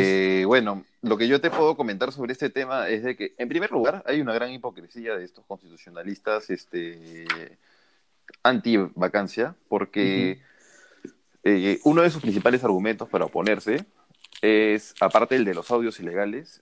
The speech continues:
Speaker 1: el que la Constitución, eh, cuando habla de incapacidad moral permanente,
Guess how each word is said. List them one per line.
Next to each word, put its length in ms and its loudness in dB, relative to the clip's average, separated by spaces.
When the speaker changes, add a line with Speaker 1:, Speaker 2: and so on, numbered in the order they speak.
Speaker 1:
el 220 -8
que 400 -2
la 360 0
Constitución, 1000 -4
eh, 380 0
cuando 280 2
habla 280 6
de 80 2
incapacidad 600 0
moral 340 4
permanente, 800 -2